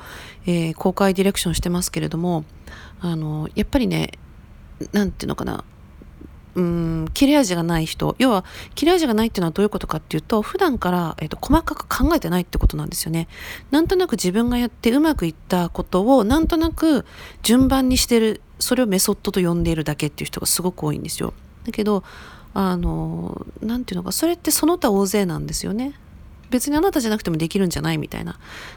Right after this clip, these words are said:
感じになるんだけども、やっぱりこう、自分だけ、オンリーワンっていう切れ味のあるものをコンテンツに持たせることっていうのはすごく大事なわけです。それはやっぱね、レ-、あの、プラチナでよくその機会を使って、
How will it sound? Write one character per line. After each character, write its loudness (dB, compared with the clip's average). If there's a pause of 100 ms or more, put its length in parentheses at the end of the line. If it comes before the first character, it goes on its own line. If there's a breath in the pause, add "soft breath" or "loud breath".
感 2
じ -2
に -2
な 0
る -2
ん -4
だ -6
け -4
ど -2
も、 -2
や -4
っ -6
ぱ -2
り 0
こ -2 (320)
う、 -16
自 -2
分 2
だ 4
け、 -2
オ 2
ン 0
リ 0
ー 0
ワ 0
ン 0
っ -4
て -6
い 0
う 0 (600 loud breath)
切 0
れ 4
味 2
の 0
あ 0
る -4
も 2
の 2
を 0
コ 0
ン 6
テ 2
ン -4
ツ -4
に -2
持 0
た -2
せ -2
る -4
こ -6
と -16
っ -18
て -4
い 2
う 2
の 0
は -2
す -2
ご 0
く -4
大 -4
事 -6 (560 loud breath)
な 2
わ 0
け -4
で -8
す。 -2 (320)
そ 2
れ 4
は 2
や 4
っ -2
ぱ -4
ね、 -2
レ-、 2
あ -2
の、 -2
プ -6
ラ 4
チ 2
ナ 4
で 2
よ 4
く -4 (640)
そ -2
の 2
機 -6
会 4
を -2
使 -6
っ -4
て、 0